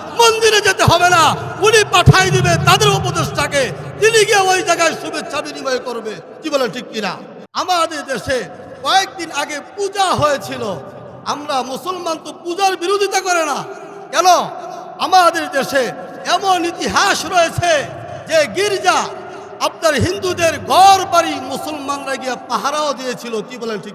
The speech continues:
কিনা? কিন্তু মুসলমানরা তাদের গির্জা, তাদের আর্থনা, তাদের ইবাদতগাহ পাহারা দেওয়া এক জিনিস, আর তাদের মন্দিরে, তাদের দুর্গা পূজায় গিয়ে তাদেরকে শুভেচ্ছা জানানো হলো আরেক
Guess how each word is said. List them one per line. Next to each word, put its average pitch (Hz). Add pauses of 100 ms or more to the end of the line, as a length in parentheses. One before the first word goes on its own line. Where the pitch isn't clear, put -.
কিনা? 208 (580)
কিন্তু 226
মুসলমানরা 330 (360)
তাদের 302
গির্জা, 339 (340)
তাদের 320
আর্থনা, 349 (100)
তাদের 339 (400)
ইবাদতগাহ 320 (500)
পাহারা 285
দেওয়া 240 (100)
এক 370 (100)
জিনিস, 392 (340)
আর 247 (160)
তাদের 277
মন্দিরে, 320 (300)
তাদের 277
দুর্গা 359
পূজায় 302
গিয়ে 247 (300)
তাদেরকে 262
শুভেচ্ছা 247
জানানো 233
হলো 208 (140)
আরেক 254